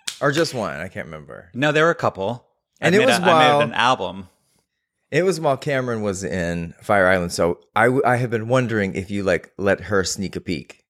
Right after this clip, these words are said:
Speaker 2: No, let's get, let's backtrack this a little bit. Let's give some backstory to the Dickolations. So last episode, you were in a bad mood.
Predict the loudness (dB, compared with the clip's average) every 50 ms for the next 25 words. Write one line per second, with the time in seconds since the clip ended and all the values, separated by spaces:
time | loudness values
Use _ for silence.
0 | _ _ _ _ -6 -2 2 4 4 4 4 4 2 2 2 2 2 4 2 2
1 | 4 4 2 0 0 0 2 2 2 2 0 2 2 2 2 2 0 -2 -2 -2
2 | -4 -2 -2 -2 -2 -2 -2 -4 -6 -8 -8 -8 -10 _ _ -20 _ _ _ -2
3 | -2 -2 0 0 -2 -2 0 -4 -6 -2 0 2 2 2 2 0 -4 -4 -4 -4
4 | -4 -4 -6 -8 -8 -8 -6 -6 -6 -4 -4 -4 -2 -2 -2 -4 -4 -8 -10 -10
5 | -10 -12 -14 -14 -14 -16 -16 _ _ -20 -20 _ _ _ _ -14 -2 0 2 4
6 | 4 4 2 0 -4 -12 _ _ -20 -20 -10 -4 0 2 4 4 2 2 0 0
7 | 0 0 -2 -4 -2 0 0 0 0 -2 -2 0 0 2 0 0 0 2 4 4
8 | 4 4 2 0 -4 -4 -4 -4 -6